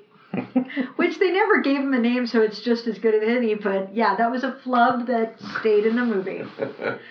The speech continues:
Speaker 2: Um, so, uh, so then they go back to the hearing. So they go to the hearing, and, uh, and before they go back, Joe says,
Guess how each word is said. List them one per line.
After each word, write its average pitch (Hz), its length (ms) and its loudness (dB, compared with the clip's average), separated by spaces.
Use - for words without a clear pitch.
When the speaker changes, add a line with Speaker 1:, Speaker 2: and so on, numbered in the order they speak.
Speaker 2:
Um, 202 760 0
so, 254 420 4
uh, 214 460 4
so 269 140 -2
then 294 140 2
they 294 100 0
go 254 100 2
back 262 340 4
to 269 140 -4
the 247 80 0
hearing. 226 680 -2
So - 100 -10
they 233 120 4
go 254 140 2
to 294 60 0
the 311 140 -2
hearing, 226 560 -2
and, 190 760 -8
uh, - 540 -16
and 190 420 -10
before 269 320 2
they 285 100 0
go 247 120 2
back, 185 420 0
Joe 208 280 0
says, 180 520 -6